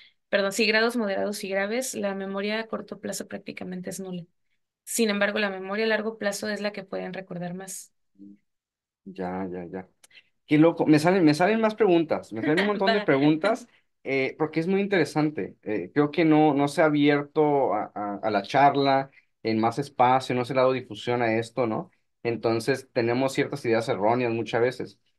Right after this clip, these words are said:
Speaker 2: Entonces, hasta que no lo ves como en tu casa o en familiares muy per-, cercanos, dices, "Ah, caray, empiezo a preocuparme". Entonces, yo creo que todos debemos de concientizar primero de esto que existe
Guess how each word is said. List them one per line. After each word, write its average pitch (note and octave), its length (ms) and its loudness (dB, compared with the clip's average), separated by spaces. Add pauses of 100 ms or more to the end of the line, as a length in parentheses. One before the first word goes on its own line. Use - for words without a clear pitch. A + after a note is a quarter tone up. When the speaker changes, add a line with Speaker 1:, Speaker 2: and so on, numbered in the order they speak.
(160)
Speaker 2:
Entonces, A#2+ 1120 0
hasta A2+ 400 0
que A2+ 100 -4
no A2 100 0
lo C3+ 100 2
ves C#3+ 160 2
como D3 180 2
en A#2+ 120 -4
tu G#2+ 160 -8
casa B2+ 680 2
o A2+ 100 4
en G#2 100 -2
familiares G#2 340 0
muy B2+ 140 -4
per-, B2 220 0 (280)
cercanos, B2+ 680 2 (340)
dices, B2+ 240 -2
"Ah, B2 100 -2
caray, A#2+ 220 2
empiezo A#2 340 -4
a A#2+ 60 -4
preocuparme". A2 640 0
Entonces, - 440 -6
yo D3 100 4
creo E3 140 2
que G3 100 0
todos G3+ 480 6
debemos F3 300 4
de E3+ 100 -2
concientizar A2+ 720 0
primero A#2+ 340 2
de A2 160 6
esto B2+ 220 0
que A#2+ 80 0
existe D#3 600 -2